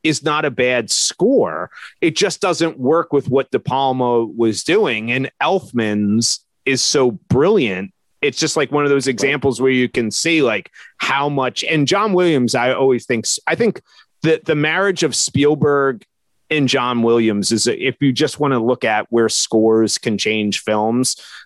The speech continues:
Speaker 1: like, they're so in line with each other in terms of wh-, how they deliver. It's, like, insane with what they do.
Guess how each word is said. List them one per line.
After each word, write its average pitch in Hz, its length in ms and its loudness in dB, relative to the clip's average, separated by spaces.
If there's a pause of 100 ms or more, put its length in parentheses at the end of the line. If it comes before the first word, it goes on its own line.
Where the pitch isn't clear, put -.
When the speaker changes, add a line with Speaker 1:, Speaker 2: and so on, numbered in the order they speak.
(100)
Speaker 1:
like, 127 200 -2
they're 160 160 2
so 160 420 0
in 147 140 0
line 127 340 0
with 120 200 0
each 107 260 0
other 104 320 0
in 107 200 -4
terms 107 400 -2
of 92 160 -2
wh-, - 340 -4
how 117 180 0
they 110 160 0
deliver. 104 560 0
It's, - 320 -8
like, 95 180 -2
insane 90 800 -6
with - 160 -8
what - 160 -4
they 85 120 -6
do. 85 160 -6